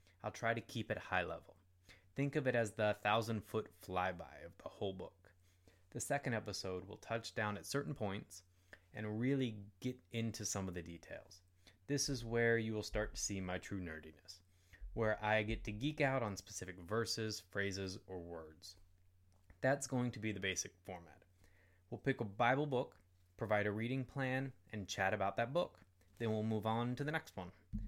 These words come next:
I'm trying to keep the episodes twenty to forty minutes, and my initial goal is to publish a new episode twice a week. I'm aiming for Mondays and Thursdays. I've been told that's ambitious, so we'll see how it goes. I may have to drop that to once a week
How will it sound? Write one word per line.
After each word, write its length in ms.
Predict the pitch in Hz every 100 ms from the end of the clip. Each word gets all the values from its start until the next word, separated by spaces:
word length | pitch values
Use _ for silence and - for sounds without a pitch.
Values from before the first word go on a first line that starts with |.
| - - - - -
I'm 140 | 113 110
trying 240 | 127 135
to 80 | 135
keep 300 | - 131 -
the 120 | 110
episodes 600 | 110 104 - 107 104 -
twenty 340 | - 143 139 135
to 60 |
forty 300 | 127 - 120
minutes, 480 | 107 98 98 - - - - -
and 80 | 110
my 140 | 104
initial 340 | 101 110 113 113
goal 320 | 101 101 104
is 120 | 95
to 80 | -
publish 440 | 95 104 98 95 98
a 40 |
new 280 | 95 110 113
episode 500 | 107 - - 95 90
twice 320 | - 95 -
a 40 | 87
week. 260 | 80 - - - - -
I'm 120 | 104 98
aiming 280 | 113 113
for 120 | 110 101
Mondays 340 | 107 107 98
and 100 | 95
Thursdays. 520 | 90 85 - - - - - - - -
I've 140 | 120
been 120 | 113 110
told 360 | - 131 131
that's 220 | 123 107
ambitious, 560 | 110 117 151 151 156 147
so 220 | - 107
we'll 120 | 101
see 280 | 92 - 107 -
how 120 | 101
it 100 | 95
goes. 320 | 143 104 - - - - - -
I 60 |
may 200 | 104 107
have 200 | 101 107
to 80 | -
drop 360 | 110 127 131 -
that 200 | 123 -
to 60 | 110
once 300 | 110 107 110
a 40 |
week 220 | 104 107